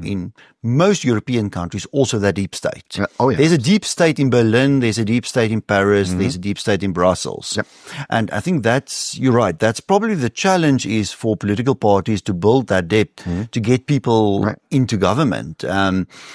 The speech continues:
Speaker 1: and I mean, it, it, I, I just saw so many examples of ministers in, appointed in the Netherlands,
Speaker 2: Mm-hmm.
Speaker 1: but then you become minister of a department, but the whole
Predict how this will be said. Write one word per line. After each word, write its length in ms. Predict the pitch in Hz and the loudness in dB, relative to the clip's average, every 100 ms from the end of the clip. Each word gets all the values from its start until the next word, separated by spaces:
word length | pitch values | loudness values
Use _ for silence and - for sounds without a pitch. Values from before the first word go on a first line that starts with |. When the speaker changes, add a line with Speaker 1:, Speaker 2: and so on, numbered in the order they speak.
| - | -12
Speaker 1:
and 340 | - 107 101 92 - | -4 -2 -2 -4 -8
I 100 | 117 | -6
mean, 180 | 113 | -4
it, 200 | 110 95 - | -4 -8 -6
it, 120 | 113 - | -6 -4
I, 120 | - - - | -8 -6 -2
I 80 | 131 | -2
just 220 | 123 151 | 0 0
saw 120 | 170 | 2
so 180 | 139 160 | 2 2
many 160 | 170 160 | 4 2
examples 520 | 101 110 110 123 113 | 2 2 2 0 -2
of 220 | - 101 | -2 -2
ministers 600 | 110 101 101 127 - 135 | 0 0 2 0 0 -2
in, 120 | 107 101 - | -2 -8 -8
appointed 560 | 113 - 127 117 120 | -6 -2 -2 0 -2
in 140 | 101 98 | -2 -2
the 80 | 95 | 2
Netherlands, 640 | 107 131 101 82 107 - | 2 2 2 0 -4 -8
Speaker 2:
Mm-hmm. 320 | - - - - | -16 -20 -20 -6
Speaker 1:
but 120 | 113 | -2
then 120 | 120 165 | 2 2
you 60 | |
become 260 | 147 165 143 | 2 0 2
minister 460 | 131 147 - 170 | 4 2 2 2
of 140 | 127 110 | 4 2
a 40 | |
department, 560 | 113 - 170 160 123 110 | -2 0 2 2 0 0
but 140 | 107 | 0
the 80 | 104 | 0
whole 160 | 104 | 2